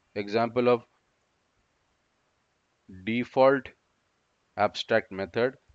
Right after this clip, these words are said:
Even if I have not used the abstract keyword out here, it still becomes a default abstract method which is having a void return type, and the method name is test eleven. It is ending with a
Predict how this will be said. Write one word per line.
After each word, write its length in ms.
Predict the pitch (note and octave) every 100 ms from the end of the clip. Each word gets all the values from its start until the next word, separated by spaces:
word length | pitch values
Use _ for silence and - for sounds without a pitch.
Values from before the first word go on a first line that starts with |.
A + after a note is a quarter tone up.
| - -
Even 240 | A2 B2+
if 120 | C3
I 40 | B2+
have 100 | A2+
not 240 | A#2+ A#2+
used 300 | B2 B2 A2
the 200 | A#2 G#2+
abstract 560 | F#2+ G#2 - A#2+ A2 -
keyword 360 | B2 A#2 G2+
out 180 | F#2 E2+
here, 140 | G#2+
it 80 | F#2+ E2
still 240 | - A2 G#2
becomes 460 | G2 G#2 G#2 G#2+
a 80 | G2
default 480 | F2 F#2+ - G2+ F2
abstract 460 | F2+ - F#2+ F2+
method 340 | F#2+ E2+ A2 G2
which 160 | E2+
is 60 | F2
having 180 | F2+ F#2+
a 60 | F#2
void 240 | F2 F2
return 320 | E2 F2 G#2
type, 180 | - - - _ -
and 160 | - G#2
the 60 | G2+
method 360 | G2+ A2+ G#2
name 160 | G#2 G2
is 100 | F#2
test 240 | F#2 -
eleven. 200 | F#2+ G#2
It 140 | G#2 F2+
is 220 | - -
ending 220 | F#2+ G2
with 140 | G2
a 80 | F2+